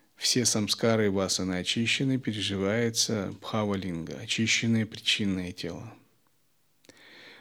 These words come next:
Джняна-линга очищается. Что?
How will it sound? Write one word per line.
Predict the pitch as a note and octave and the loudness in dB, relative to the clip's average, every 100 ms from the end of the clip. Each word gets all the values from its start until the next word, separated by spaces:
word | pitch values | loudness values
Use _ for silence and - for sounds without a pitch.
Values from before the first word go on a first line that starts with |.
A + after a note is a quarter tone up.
| - | -12
Джняна-линга | A#2 G2+ G#2+ G#2+ A#2+ B2+ D3 C#3+ A2+ | -8 0 2 4 4 4 4 4 4
очищается. | G2+ G2+ - G#2+ G#2 G#2+ - C#3 D#3 - _ _ _ _ _ _ _ _ _ | 2 2 4 4 4 2 0 -2 -4 -12 _ _ _ _ _ _ _ _ _
Что? | - B2+ C#3 | -8 -6 -6